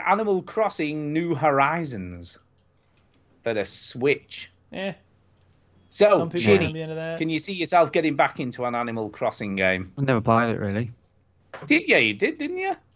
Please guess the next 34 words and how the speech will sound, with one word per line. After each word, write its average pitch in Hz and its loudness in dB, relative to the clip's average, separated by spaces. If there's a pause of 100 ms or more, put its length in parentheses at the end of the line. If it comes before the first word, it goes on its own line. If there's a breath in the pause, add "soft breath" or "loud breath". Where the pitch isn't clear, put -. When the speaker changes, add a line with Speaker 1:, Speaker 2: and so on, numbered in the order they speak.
(120)
Speaker 3:
No. 85 -6 (500)
Speaker 1:
Have 185 0
you 392 6
not? 480 8 (420)
Speaker 3:
No. 98 -4 (320)
I, 156 6
Speaker 1:
Wow, 165 6
Speaker 3:
I, 165 8
Speaker 1:
I 160 4
Speaker 3:
I, 170 0
Speaker 1:
thought 151 0
Speaker 3:
I 135 4
had 175 2
it - 0
Speaker 1:
you 190 0
Speaker 3:
on 170 -2
the 165 0
Speaker 1:
played 151 -2
Speaker 3:
D 156 2
S 135 -6
a 127 -12
long, 135 -8
long 123 -8
time 110 -8
ago, 104 -8
but 107 -4
I 104 -2
never 104 -2
liked 104 -6
it. 147 -14 (680)
Speaker 1:
Uh, 151 0 (280)
there 110 -8
you 113 -6
go. 131 -2